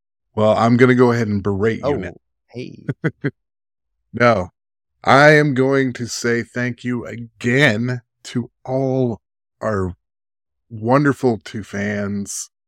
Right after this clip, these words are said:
Speaker 1: listeners that listen to us. Thank both of you so much. Um, and thank you to all our other listeners. I, I, I'm hearing, i-, is that right? We're up to, uh, fi-,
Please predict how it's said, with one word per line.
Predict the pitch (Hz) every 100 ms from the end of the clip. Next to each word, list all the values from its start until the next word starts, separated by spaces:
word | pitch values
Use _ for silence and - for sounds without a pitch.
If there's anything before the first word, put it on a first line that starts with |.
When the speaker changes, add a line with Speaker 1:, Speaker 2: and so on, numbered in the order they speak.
| _ _ _ _ -
Speaker 1:
listeners | 110 - 110 104 101
that | 104
listen | 95 104 - 104
to | - 101
us. | 101 98 -
Thank | 113 113 - -
both | 117 127 131
of | 120
you | 120 101
so | - 127
much. | 120 107 107 - - - _ _ _ _ _ _ _ _ -
Um, | 101 95 95 90 92 90 87 -
and | 113 113 - -
thank | 120 120 -
you | 123
to | - 131 113
all | 113 113
our | 110
other | 107 127
listeners. | 120 123 - 135 139 113
I, | 104 107
I, | 110 101
I'm | 110
hearing, | 101 120 123 127 110 - _ _ _
i-, | 104
is | 110 117
that | 131 131
right? | 123 147
We're | 117 117
up | 123 -
to, | - 117 104 98
uh, | 101 95 71 _ _ _ _
fi-, | _ 113